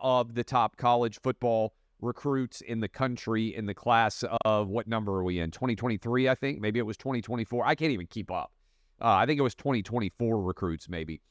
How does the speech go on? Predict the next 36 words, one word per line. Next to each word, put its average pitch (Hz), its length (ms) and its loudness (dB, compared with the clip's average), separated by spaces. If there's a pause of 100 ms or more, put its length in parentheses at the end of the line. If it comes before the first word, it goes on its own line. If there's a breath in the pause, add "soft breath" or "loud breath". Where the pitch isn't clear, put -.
(320)
Um, 123 380 0
but, 165 240 4 (880)
uh, 135 380 4 (220)
really 175 380 2
cool 160 380 0
event. 131 340 0 (480)
They're 120 220 4
a - 20 -4
Nashville-based 135 920 0
company. 120 540 -2 (280)
Went 139 280 -2
out 131 380 2
and 120 180 -2
had 113 380 2
a 104 180 0
phenomenal 127 580 0
time 117 300 0
with 107 160 -4
them. 110 380 0
They 98 100 0
threw 110 600 0
a 90 40 -4
great 131 320 2
dinner, 120 300 -2
a 104 80 -4
great 123 240 2
event. 107 340 0 (300)
Um, 101 400 4
so 104 420 2
thanks 127 280 -2
to 123 80 -2
the 107 160 0
On 107 280 0
Three, 110 540 -2
On 117 420 0
Three 113 400 2